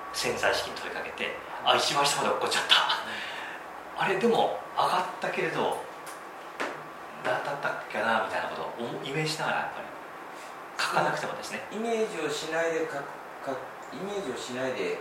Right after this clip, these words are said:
Speaker 1: え。
Speaker 2: 曲線は書かない方がいいってことですか？
Speaker 1: そうですね。フューチャーマッピングはイメージしなくていいんですけれど、これの場合は人生のウェイクなので、波を感じながら、自分の足跡を見ながらですね、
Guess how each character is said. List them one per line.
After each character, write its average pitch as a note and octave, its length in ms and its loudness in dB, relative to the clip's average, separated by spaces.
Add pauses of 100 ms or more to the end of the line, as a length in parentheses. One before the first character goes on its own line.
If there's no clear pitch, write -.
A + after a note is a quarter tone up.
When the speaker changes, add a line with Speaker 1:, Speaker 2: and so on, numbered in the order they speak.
Speaker 1:
え。 G#2 100 -4 (1040)
Speaker 2:
曲 A2 200 -6
線 A2 200 2
は G#2+ 60 2 (100)
書 - 60 -6
か - 80 2
な B2 80 4
い - 40 2
方 - 40 0
が - 120 -2
い - 20 -2
い - 20 -2
っ - 40 -2
て - 60 2
こ - 60 0
と - 60 -6 (100)
で - 80 -8
す - 60 -2
か？ F#3 60 6
Speaker 1:
そ - 0 -
う - 40 4
で - 60 4
す - 60 -2
ね。 - 100 -2 (180)
フ - 140 -6
ュ - 20 4
ー A3+ 40 4
チ A#3+ 100 2
ャ - 20 6
ー - 20 6
マ A#3+ 100 4
ッ - 40 -2
ピ B3 100 2
ン G3 60 4
グ C#3 60 2
は F#2+ 240 10 (240)
イ C3 80 -4
メ C3 160 4
ー - 20 4
ジ - 80 0
し - 160 0
な A#2 80 4
く - 80 2
て A2 120 4
い F#2 40 4
い - 40 -2
ん - 60 -6
で D#2+ 60 -4
す - 100 -4
け D2+ 100 -4
れ - 40 -4
ど、 F2+ 160 0 (240)
こ - 100 -2
れ F#3+ 60 0
の G3 60 0
場 G3+ 60 4
合 F3 40 6
は - 240 6 (500)
人 F3+ 220 -2
生 F#3 280 2
の - 220 2 (320)
ウ A#2 40 2
ェ D#3+ 140 4
イ - 20 0
ク - 80 0
な C3 60 0
の - 120 -4
で、 - 80 -8 (340)
波 D3 340 2
を D#3+ 280 4 (320)
感 - 320 8
じ - 140 -2
な C3+ 100 4
が A2 80 4
ら、 E2 260 2
自 - 140 -2
分 C#3+ 100 -4
の C3 140 -4
足 - 320 6
跡 D#3 240 0
を C#3 180 2
見 C3+ 120 0
な C3 100 0
が C3 80 0
ら - 80 0
で - 100 -6
す - 140 -8
ね、 A#2 80 -10